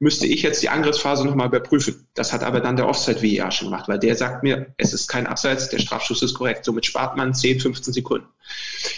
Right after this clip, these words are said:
Daneben sitzen dann noch zwei Operatoren links, zwei Operatoren rechts.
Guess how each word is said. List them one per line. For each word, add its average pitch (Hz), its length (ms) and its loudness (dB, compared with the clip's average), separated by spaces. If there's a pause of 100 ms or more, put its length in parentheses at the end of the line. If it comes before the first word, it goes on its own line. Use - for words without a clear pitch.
Daneben 165 320 6
sitzen 175 300 4
dann 156 140 4
noch 151 120 0
zwei 143 460 2
Operatoren 127 560 2
links, 127 300 4
zwei 127 180 4
Operatoren 123 400 2
rechts. - 480 -2